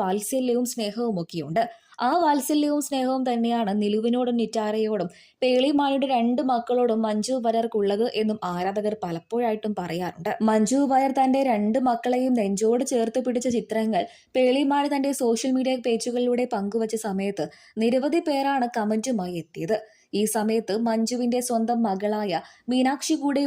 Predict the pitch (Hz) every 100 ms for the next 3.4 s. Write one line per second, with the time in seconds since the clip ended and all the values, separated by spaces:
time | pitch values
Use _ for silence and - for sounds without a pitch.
0 | 254 240 240 247 262 247 233 214 196 202
1 | 208 - 233 233 233 220 196 214 220 220
2 | 202 196 - _ - 202 208 214 233 -
3 | 214 214 196